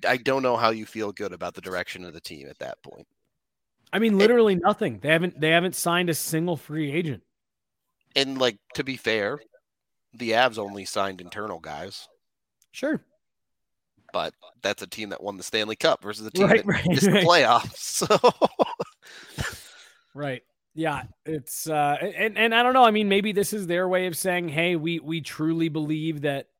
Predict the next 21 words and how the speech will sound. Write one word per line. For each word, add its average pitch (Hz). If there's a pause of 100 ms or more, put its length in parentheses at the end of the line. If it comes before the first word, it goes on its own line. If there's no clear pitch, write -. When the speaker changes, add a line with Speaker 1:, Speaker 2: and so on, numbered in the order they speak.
(520)
Speaker 2:
we're 147
a 139
better 139
team 143
than 139
what 131
we 131
showed 131
last 127
year, 165
and 135
things 139
just 127
went 139
wrong." 143
'Cause 233
I 247
do 262
think 214
they 190
also 165